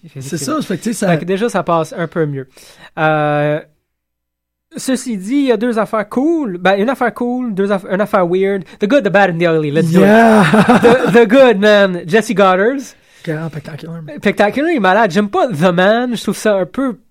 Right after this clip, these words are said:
Speaker 2: lâche comme
Speaker 1: Ouais.
Speaker 2: son nom. Il aurait pu penser à autre chose,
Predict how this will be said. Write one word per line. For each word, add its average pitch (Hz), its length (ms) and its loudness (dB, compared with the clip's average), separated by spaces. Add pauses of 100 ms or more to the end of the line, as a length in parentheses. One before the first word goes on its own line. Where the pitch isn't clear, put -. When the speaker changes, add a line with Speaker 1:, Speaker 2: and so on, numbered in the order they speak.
(280)
Speaker 2:
lâche 196 600 -2
comme 170 480 -6 (160)
Speaker 1:
Ouais. 190 160 4
Speaker 2:
son 190 160 2
nom. 185 240 0
Il 190 100 -2
aurait 175 140 -2
pu 233 240 -4
penser 190 340 -6
à 175 60 -2
autre 165 140 -6
chose, 202 240 -2